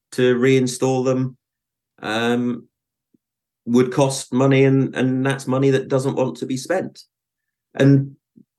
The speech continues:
because of the way the P J A and jockeys' position back in twenty eleven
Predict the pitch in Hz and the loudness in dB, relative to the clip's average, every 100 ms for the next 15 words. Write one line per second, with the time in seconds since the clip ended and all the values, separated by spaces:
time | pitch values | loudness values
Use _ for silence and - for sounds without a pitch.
0 | 101 120 117 160 160 156 120 117 117 113 | 0 2 4 2 2 2 4 4 4 4
1 | 110 104 - 123 110 117 107 104 98 90 | 2 0 0 0 2 0 0 2 0 -2
2 | 95 113 - 101 - 95 85 123 - 71 | -4 -4 -6 -14 -8 -6 -2 -2 -2 -4
3 | 107 - 90 - 92 - 104 98 95 98 | -4 -4 -6 -2 -2 0 0 2 2 2
4 | 101 85 78 | 2 2 -2